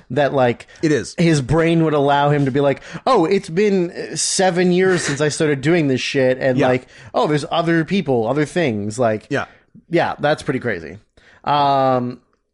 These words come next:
Speaker 1: so then eventually they, like,
Speaker 2: All I have left is his accidental and unexpected death.
Speaker 1: <laughs>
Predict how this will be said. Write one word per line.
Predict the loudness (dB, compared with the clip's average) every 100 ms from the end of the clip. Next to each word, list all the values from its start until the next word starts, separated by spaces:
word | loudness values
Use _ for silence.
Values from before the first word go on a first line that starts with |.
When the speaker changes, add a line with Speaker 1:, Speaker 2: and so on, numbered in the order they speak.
| _
Speaker 1:
so | -6 -2
then | 0 2 0 0
eventually | 0 -2 0 2 2
they, | 4
like, | 4 2 0 -4
Speaker 2:
All | -2 2
I | 2
have | 0
left | 0 -2
is | -6 -6
his | -6
accidental | -4 -6 -6 -8 -8 -6 -8
and | -8
unexpected | -10 -10 -12 -10 -12 -10 -10
death. | -8 -10
Speaker 1:
<laughs> | -14